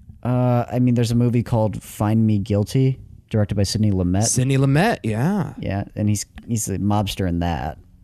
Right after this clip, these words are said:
Speaker 1: I guess he's not really, well, maybe he's kind of the villain, but
Speaker 2: He's the,
Speaker 1: also
Speaker 2: it's
Speaker 1: the
Speaker 2: like
Speaker 1: hero.
Speaker 2: a comedy. It's like a courtroom comedy, that thing.
Speaker 1: Yeah, yeah, exactly.
Speaker 2: That's the other thing about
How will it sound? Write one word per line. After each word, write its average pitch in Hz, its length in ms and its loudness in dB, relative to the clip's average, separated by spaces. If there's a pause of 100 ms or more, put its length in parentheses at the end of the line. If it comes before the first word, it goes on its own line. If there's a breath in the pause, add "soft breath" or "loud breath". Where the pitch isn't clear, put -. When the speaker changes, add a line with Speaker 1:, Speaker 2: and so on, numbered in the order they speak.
(240)
Speaker 1:
I 107 60 -6
guess 104 160 -2
he's 101 80 -2
not 78 140 -4
really, 92 240 -4
well, 220 200 2
maybe 107 280 2
he's 90 100 -2
kind 80 220 -4
of 71 40 -8
the 80 80 -6
villain, 87 380 -4
but - 220 -8
Speaker 2:
He's 147 200 -2
the, 131 80 -2
Speaker 1:
also 123 140 2
Speaker 2:
it's - 80 0
Speaker 1:
the 175 60 2
Speaker 2:
like 170 80 0
Speaker 1:
hero. 87 140 2
Speaker 2:
a 90 60 0
comedy. 117 320 -2
It's 98 80 -2
like 95 100 -4
a 104 60 -4
courtroom 85 640 -4
comedy, 78 420 -8
that - 200 -10
thing. 117 140 0
Speaker 1:
Yeah, 107 200 0
yeah, 92 220 -4 (240)
exactly. 113 400 -8 (840 loud breath)
Speaker 2:
That's - 220 0
the 339 80 2
other 226 80 4
thing 143 120 4
about 110 320 -2